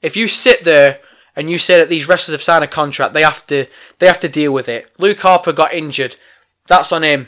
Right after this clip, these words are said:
He has to, he has to see out another six months. That's on him. If you truly think like that, go, do yourself a favour, write yourself up a C V and go and hand it in to W W E because they want to employ people like you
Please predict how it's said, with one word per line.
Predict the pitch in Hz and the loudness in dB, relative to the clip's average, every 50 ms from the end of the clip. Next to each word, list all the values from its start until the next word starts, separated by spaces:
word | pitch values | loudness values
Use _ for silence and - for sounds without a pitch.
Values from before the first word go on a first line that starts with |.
| _ | _
He | 156 165 | 0 0
has | 165 151 - | 0 0 0
to, | - 160 165 | 0 -2 0
he | 180 196 190 | 2 4 2
has | 180 165 - | 2 2 0
to | 180 156 | -4 -6
see | - 175 165 160 | -4 0 2 2
out | 156 143 135 120 135 | 4 4 2 0 -2
another | 151 143 131 135 | -6 -8 -8 -8
six | - - 143 - - | -8 -8 -8 -10 -10
months. | 147 135 127 117 - - - - - _ _ _ _ _ _ _ | -10 -10 -10 -10 -12 -14 -16 -18 -18 _ _ _ _ _ _ _
That's | - 139 - - | -6 -4 -4 -2
on | 156 156 | -2 0
him. | 147 135 127 120 _ _ _ _ _ _ _ _ _ _ _ _ _ _ _ _ _ _ _ _ _ _ _ _ _ _ _ _ _ _ _ _ | 0 -2 -2 -6 _ _ _ _ _ _ _ _ _ _ _ _ _ _ _ _ _ _ _ _ _ _ _ _ _ _ _ _ _ _ _ _
If | - - - | -20 -14 -12
you | 196 175 | -12 -10
truly | - - - 233 247 240 254 214 | -10 -8 -6 -4 -4 -4 -4 -6
think | - - 226 226 202 | -4 -2 -4 -4 -2
like | 165 143 135 127 127 | -4 -6 -6 -4 -4
that, | 123 110 110 104 - _ _ _ _ - _ _ _ | -4 -6 -6 -8 -10 _ _ _ _ -20 _ _ _
go, | - 190 - - - _ _ _ _ _ _ _ _ _ _ _ _ _ _ _ _ _ _ _ _ _ _ _ _ - | -12 -10 -10 -12 -14 _ _ _ _ _ _ _ _ _ _ _ _ _ _ _ _ _ _ _ _ _ _ _ _ -10
do | 160 185 | -8 -6
yourself | 208 196 - 240 202 | -4 -2 -2 -2 -2
a | 220 190 | -4 -6
favour, | - - 170 170 147 139 | -2 0 0 0 0 0
write | 131 147 165 202 214 | 2 2 2 2 0
yourself | 190 - 208 190 180 | -4 -6 -6 -6 -6
up | 196 - 185 | -8 -8 -8
a | |
C | - - - 185 175 160 | -6 -6 -4 -4 -6 -6
V | 147 143 135 127 | -6 -6 -6 -6
and | 127 127 | -6 -4
go | 135 139 | -4 -4
and | 135 123 | -4 -4
hand | - 147 147 143 | -4 -6 -4 -4
it | 147 127 | -6 -6
in | 107 147 135 131 - _ _ _ _ _ _ _ _ _ | -6 -8 -10 -10 -14 _ _ _ _ _ _ _ _ _
to | - 131 | -10 -8
W | 135 135 127 131 | -6 -6 -4 -4
W | 135 131 127 123 127 | -6 -4 -4 -4 -4
E | 123 120 | -4 -6
because | 131 117 - - 127 - - _ _ _ _ _ _ _ _ _ _ _ _ _ _ _ - | -8 -10 -10 -10 -10 -12 -14 _ _ _ _ _ _ _ _ _ _ _ _ _ _ _ -2
they | 165 190 | 0 2
want | 196 202 202 165 - | 2 2 0 -2 -4
to | - 170 165 | -6 -4 -4
employ | 160 151 - - 160 170 170 151 | -4 -6 -6 -4 -2 -2 -2 -2
people | - 135 123 - 131 120 | -6 -12 -14 -10 -8 -6
like | 110 110 120 | -6 -6 -8
you | 117 107 104 107 | -12 -18 -18 -20